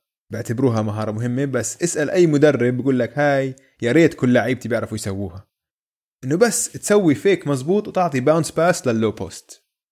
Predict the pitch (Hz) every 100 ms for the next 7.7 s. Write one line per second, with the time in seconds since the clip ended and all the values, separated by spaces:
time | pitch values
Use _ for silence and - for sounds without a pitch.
0 | _ 165 170 190 180 127 - 147 - 127
1 | 135 120 107 113 113 113 117 147 _ _
2 | _ 123 151 180 147 - 165 160 143 -
3 | 160 156 151 127 123 139 127 117 110 _
4 | _ 135 127 120 123 135 180 - - _
5 | _ _ _ - 143 135 123 - 139 -
6 | - 120 123 131 123 143 127 127 123 131
7 | 123 113 135 127 127 123 104